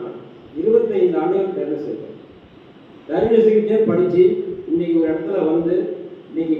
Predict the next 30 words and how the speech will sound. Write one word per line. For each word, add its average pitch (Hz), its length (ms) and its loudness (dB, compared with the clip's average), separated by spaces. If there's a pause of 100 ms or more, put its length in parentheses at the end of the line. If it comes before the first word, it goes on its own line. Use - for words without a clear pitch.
கவிஞரா, 180 480 -2 (400)
ஒரு 165 180 0 (640)
பேச்சாளரா, 175 580 -2 (220)
ஒரு 160 180 -2
பட்டிமன்ற 175 560 -4
பேச்சாளரா, 160 540 -4 (100)
ஒரு 147 100 -8 (120)
சிறப்பு 175 360 -6
சொற்பொழிவாளரா, 160 680 -4 (520)
இங்க 185 240 -4
ஒரு 180 140 -2
நல்ல 185 260 -4
தமிழாசிரியரா, 160 800 -4 (540)
ஆசிரியர்கள்லாம் 240 760 0
ஆசிரியர் 214 440 -6
பணியா 180 360 -6
செய்கின்ற 170 480 -6
ஒரு 147 100 -6 (100)
பெரிய - 280 -4 (120)
வாய்ப்பு - 340 -2
எனக்கு 165 200 -4
கிடைச்சதுன்னா, 170 480 -4 (560)
இது 170 160 -4 (100)
உண்மையிலேயே 233 480 4 (140)
சொல்றேன், 196 380 -6
இதுக்கு 170 340 -6
நான் 151 220 -8
பெரிய, 240 240 -8 (140)
பெரிய, 220 280 0
பெரிய 220 180 -2